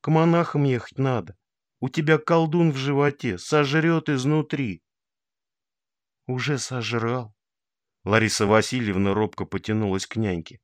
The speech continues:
Та в ужасе отступила. "Не подходи, Христа ради!"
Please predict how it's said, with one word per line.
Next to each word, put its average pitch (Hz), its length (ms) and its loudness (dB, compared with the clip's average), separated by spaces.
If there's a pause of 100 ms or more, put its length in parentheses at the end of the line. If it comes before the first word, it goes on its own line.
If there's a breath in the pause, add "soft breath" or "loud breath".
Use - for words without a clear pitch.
(400)
Та 135 200 2
в 107 100 0
ужасе 110 440 -2
отступила. 98 760 -8 (800)
"Не 185 120 6
подходи, 170 680 0
Христа 165 540 0
ради!" 135 520 0